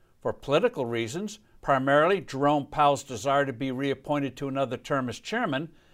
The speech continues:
the Fed has also turned a blind eye to the distortions caused by Washington's stimulus payments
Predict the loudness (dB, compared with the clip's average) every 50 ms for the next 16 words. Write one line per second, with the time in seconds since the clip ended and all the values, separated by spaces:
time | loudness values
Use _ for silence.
0 | -20 -20 _ -20 -20 -6 0 2 2 4 2 0 0 2 2 2 2 2 -2 -4
1 | -4 -4 -4 -2 0 0 -2 -2 -4 -4 -2 0 0 0 0 2 2 2 2 2
2 | 0 -2 -6 -6 -4 -4 -6 -6 -8 -8 -4 -2 -2 0 -2 -2 -4 -8 -8 -8
3 | -12 -16 _ _ -20 -16 -8 -4 -2 0 0 0 -2 -2 0 0 0 2 2 0
4 | 0 0 -2 -6 -12 -8 -8 -8 -8 -8 -8 -6 -6 -4 -4 -4 -4 -6 -6 -8
5 | -6 -6 -4 -4 -4 -6 -10 -12 -16 -20